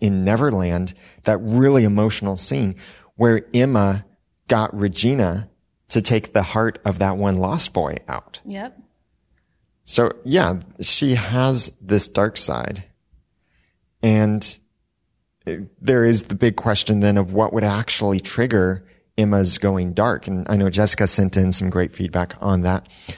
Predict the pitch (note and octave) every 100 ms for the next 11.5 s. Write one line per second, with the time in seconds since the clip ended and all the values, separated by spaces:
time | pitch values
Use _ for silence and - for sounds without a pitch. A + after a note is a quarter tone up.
0 | - - _ _ _ _ C3+ A2 - -
1 | - C#3+ B2+ B2+ - B2+ G#2+ A2+ A2+ G2
2 | G2 F2+ F2 - A#2 A2 - F#2+ F2+ E2+
3 | - _ _ _ _ - G2+ A#2 B2+ A2+
4 | G#2 F2 G2+ F#2 - G2 E2 G2 G2 G2
5 | G2 F#2 F#2+ - F2+ - F2 E2+ - E2+
6 | E2+ - _ _ _ _ - A2 G2 -
7 | B2 C3 A2 G2+ G2 F2+ F2 E2+ E2+ _
8 | _ - E2 E2+ - - G2+ F#2 F2+ F2
9 | F2 _ _ _ _ _ G2 G2 G#2 G#2
10 | A2 F#2+ F#2+ F#2 F2 - - F#2+ - F2
11 | F#2 E2+ - F#2+